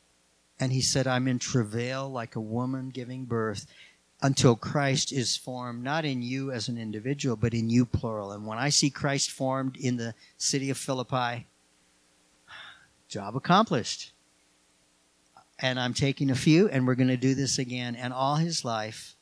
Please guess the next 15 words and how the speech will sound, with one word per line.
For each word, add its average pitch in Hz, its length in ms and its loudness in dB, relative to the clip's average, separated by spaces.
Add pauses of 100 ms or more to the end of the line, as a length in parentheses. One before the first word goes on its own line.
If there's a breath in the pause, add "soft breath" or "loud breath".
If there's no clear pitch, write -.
of 110 140 -6
active 117 340 0
ministry, 120 480 -2
he 113 180 -8
would 107 220 -10
go 123 500 -4 (100)
and 123 220 -6
gather, 110 600 -6 (1200)
and 120 160 2
he 117 120 2
left 113 440 0
a 123 40 0
gathered 101 560 -8
people. - 460 -12 (380)
So 147 380 0